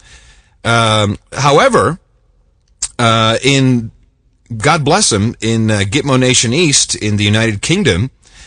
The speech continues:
uh, a fine, upstanding citizen took out an arrest warrant, which, uh,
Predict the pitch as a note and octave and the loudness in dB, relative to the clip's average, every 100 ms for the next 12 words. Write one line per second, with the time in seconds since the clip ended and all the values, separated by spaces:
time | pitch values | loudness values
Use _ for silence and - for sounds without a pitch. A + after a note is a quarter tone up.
0 | - _ _ _ A2 G#2 G#2 G2 G#2 - | -20 _ _ _ -2 0 0 0 -2 -2
1 | C#3+ C#3+ D3+ C3 - C3+ B2 A#2+ G#2+ - | 0 0 0 -2 -2 0 0 0 0 0
2 | F3+ F3 A2+ A2+ - D3 C3 B2 B2+ B2 | 0 0 0 0 0 -2 0 0 0 0
3 | A2+ A2+ F3 - G#2+ F#2+ E2 C3 E3 - | 0 2 0 -2 -2 -2 0 -2 -4 -8
4 | _ _ G2+ G#2+ - A2+ G2+ G2 F#2+ F2+ | _ _ -4 -2 -2 0 0 0 0 -2